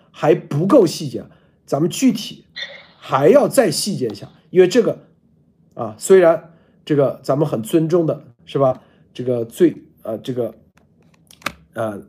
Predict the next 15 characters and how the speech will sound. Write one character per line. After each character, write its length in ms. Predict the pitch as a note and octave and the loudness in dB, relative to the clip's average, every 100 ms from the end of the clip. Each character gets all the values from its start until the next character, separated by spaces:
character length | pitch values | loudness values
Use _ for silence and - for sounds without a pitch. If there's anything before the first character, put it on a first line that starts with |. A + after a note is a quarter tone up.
| _ | _
说 220 | - B2+ | -10 -8
这 160 | B2 C#3 | -4 -4
些 120 | C3 | -4
东 160 | A2+ A#2 | -6 -8
西， 180 | A2 - | -8 -10
但 140 | C3 | -10
是 80 | A#2 | -10
他 160 | A2+ B2+ | -12 -10
们 180 | B2+ - | -10 -12
说 240 | - - B2 | -16 -10 -10
不 80 | |
到 100 | B2 | -10
细 260 | A#2+ - E3 | -10 -10 -10
节 160 | - - | -12 -14
上， 160 | - | -18